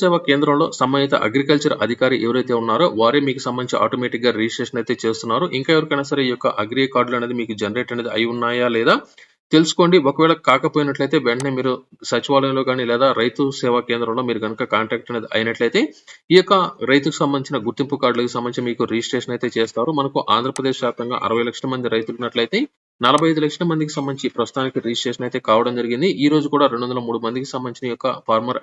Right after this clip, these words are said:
ఐడీలు అయితే జనరేట్ చేయడం జరిగింది. అలాగే మీకు సంబంధించిన కార్డు అనేది జనరేట్ అనేది అయి ఉందా లేదా తెలుసుకోవాలనుకున్నట్లయితే ఈ యొక్క లింక్ నేను మీకు already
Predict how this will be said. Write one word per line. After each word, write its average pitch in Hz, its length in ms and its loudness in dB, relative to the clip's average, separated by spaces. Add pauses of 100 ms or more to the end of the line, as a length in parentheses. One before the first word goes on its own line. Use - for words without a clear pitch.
ఐడీలు 113 240 0
అయితే 127 120 -2 (100)
జనరేట్ 113 320 -2
చేయడం 120 240 -2
జరిగింది. 120 300 0 (480)
అలాగే 190 260 4 (140)
మీకు 185 220 2
సంబంధించిన 180 360 0 (120)
కార్డు 139 260 2
అనేది 143 180 -2 (100)
జనరేట్ 131 320 0
అనేది 127 180 -4 (100)
అయి 120 120 2 (120)
ఉందా 123 200 2 (140)
లేదా 113 180 2 (100)
తెలుసుకోవాలనుకున్నట్లయితే 113 960 0 (160)
ఈ - 40 2
యొక్క 135 240 0
లింక్ 131 260 -4
నేను 123 160 -4
మీకు 117 160 -2
already 113 240 -2